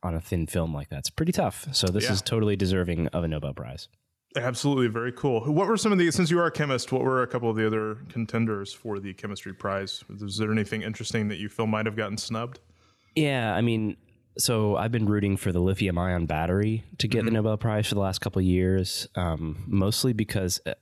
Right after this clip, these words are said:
Speaker 1: unfortunately, the guy who invented, or the, the person who probably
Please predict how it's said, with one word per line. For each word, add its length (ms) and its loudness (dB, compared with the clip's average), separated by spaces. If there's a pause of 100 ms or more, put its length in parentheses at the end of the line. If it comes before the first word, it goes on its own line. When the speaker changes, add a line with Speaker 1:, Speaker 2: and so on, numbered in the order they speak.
(100)
Speaker 1:
unfortunately, 640 0
the 100 0
guy 280 0
who 360 4
invented, 640 -2 (260)
or 300 0
the, 220 -2
the 100 0
person 380 0
who 400 4 (480)
probably 760 2